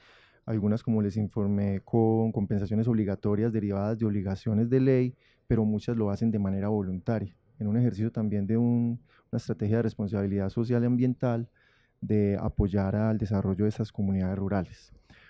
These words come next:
Bueno, entonces ya, ya para finalizar, sí queremos a todos invitarlos muy cordialmente,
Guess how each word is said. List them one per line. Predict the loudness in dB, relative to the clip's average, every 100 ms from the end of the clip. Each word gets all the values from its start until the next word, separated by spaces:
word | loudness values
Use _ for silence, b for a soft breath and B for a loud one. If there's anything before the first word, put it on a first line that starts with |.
| b
Bueno, | -4 2 2 2 0
entonces | -2 0 0 2
ya, | 2 2 0 -2
ya | -2 2
para | 2
finalizar, | 4 4 4 4 2 0 -4
sí | -10
queremos | -6 -2 0 0 0 -2 -2
a | -2
todos | 4 4 6
invitarlos | 4 4 4 4 6 2 0
muy | 0 0
cordialmente, | 0 0 2 4 2 2 -4